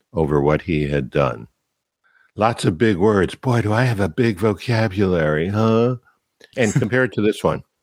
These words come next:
Speaker 1: he was really sad that his friend was pissed because of what he had done. Quite a difference, right? Very few people, except English majors who can't resist the temptation to show off,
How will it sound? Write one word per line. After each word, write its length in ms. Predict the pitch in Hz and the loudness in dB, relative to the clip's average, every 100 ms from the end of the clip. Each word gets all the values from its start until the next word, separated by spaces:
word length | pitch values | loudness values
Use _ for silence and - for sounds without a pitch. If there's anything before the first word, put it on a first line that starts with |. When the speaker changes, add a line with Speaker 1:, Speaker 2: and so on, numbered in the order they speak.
| _ _ _ _ _ - | _ _ _ _ _ -4
Speaker 1:
he 120 | 180 | 0
was 160 | 131 - | 2 2
really 260 | 143 143 104 | 2 2 0
sad 380 | - 120 90 | 2 2 2
that 120 | 78 85 | 0 -2
his 100 | 82 | -4
friend 360 | - 98 92 | 0 2 2
was 180 | 82 80 | 0 -4
pissed 540 | - 131 82 - - - - _ | -4 0 0 -4 -16 -20 -20 _
because 380 | 95 - 92 - | -10 0 0 0
of 80 | 76 | 0
what 180 | 85 | 0
he 100 | 82 | 2
had 140 | 76 67 | 0 0
done. 360 | 85 73 53 - _ _ _ _ _ _ _ _ _ | -2 -2 -4 -14 _ _ _ _ _ _ _ _ _
Quite 260 | - 113 104 | -2 2 2
a 40 | |
difference, 500 | 147 170 - 65 - | 0 -2 -4 -6 -2
right? 320 | 82 120 - - _ - _ _ _ _ _ - | 0 2 0 -10 _ -20 _ _ _ _ _ -2
Very 500 | 131 156 135 127 107 | 2 4 2 0 -2
few 300 | - 127 143 | 0 0 2
people, 680 | 101 87 87 85 82 80 _ _ | 0 -2 2 2 2 -4 _ _
except 640 | 107 92 113 110 - _ _ _ _ | -2 0 2 0 0 _ _ _ _
English 560 | 117 123 123 104 87 - | 2 4 4 2 0 -2
majors 720 | 85 85 73 78 76 71 - _ _ | 0 0 0 -2 -2 -6 -16 _ _
who 100 | 98 | -10
can't 300 | - 113 110 | -2 0 0
resist 460 | 107 110 82 90 - | 0 0 0 -2 -4
the 100 | 90 | -8
temptation 800 | - 87 78 - 92 80 87 78 | -2 -2 -2 0 0 0 -4 -6
to 100 | 73 | -6
show 380 | - 92 82 | -4 0 2
off, 320 | 85 82 73 | 2 2 0